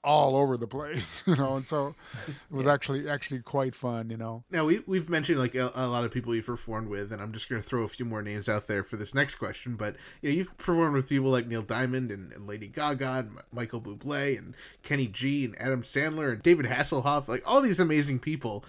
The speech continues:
Speaker 2: But when you're performing with Al, this guy who you went to high school with, is there something just surreal about that?
Speaker 1: Yeah,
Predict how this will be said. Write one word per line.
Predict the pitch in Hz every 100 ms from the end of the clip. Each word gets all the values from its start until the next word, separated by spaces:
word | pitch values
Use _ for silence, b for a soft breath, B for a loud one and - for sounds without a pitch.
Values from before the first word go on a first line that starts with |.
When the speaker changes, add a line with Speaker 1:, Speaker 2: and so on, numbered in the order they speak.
| B -
Speaker 2:
But | 165
when | 170 214
you're | 285
performing | 240 175 175 165 160
with | 139 123 -
Al, | 127 120 110
this | 123 120
guy | 120 120 160 160
who | 147 143 135 135
you | 127 117
went | 131 156
to | 147
high | - 131
school | - 131 107
with, | 104 104 104
is | 120 -
there | 135
something | - 233 - 196
just | 143 135 - -
surreal | - - 120 117 139 151
about | 139 143 139
that? | 143 147 208
Speaker 1:
Yeah, | 214